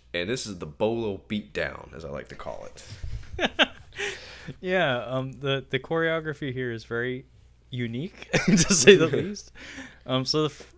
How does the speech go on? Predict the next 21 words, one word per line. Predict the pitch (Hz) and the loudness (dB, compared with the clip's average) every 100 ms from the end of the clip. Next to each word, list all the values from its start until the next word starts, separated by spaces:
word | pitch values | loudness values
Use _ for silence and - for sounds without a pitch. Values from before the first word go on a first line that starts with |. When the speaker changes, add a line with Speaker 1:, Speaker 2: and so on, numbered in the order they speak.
| - | -10
Speaker 2:
the | 139 | -10
first | - 165 160 - | -4 -4 -4 -2
guy, | 123 120 117 | -2 -2 -4
Bolo | 107 110 143 156 147 | -8 -4 0 2 2
just, | 120 117 123 | 0 -4 -2
like, | 110 - - | -2 -4 -6
takes | 117 117 - | -2 -2 -2
his, | 107 - - | -6 -8 -6
his | 107 101 | -6 -4
robe | 107 107 98 | -4 -4 -2
off, | 92 - | -4 -6
and | 98 | -10
we | 95 | -6
get | 98 | -6
to | - | -4
see | - 107 95 | -6 -4 -6
his, | 95 92 - | -6 -8 -10
his | 101 92 90 - - | -12 -12 -12 -18 -16
glorious | - 110 110 107 - | -4 -2 0 -2 -6
man | 104 101 95 | -8 -6 -6
boobs. | 92 92 107 - | -6 -6 -8 -12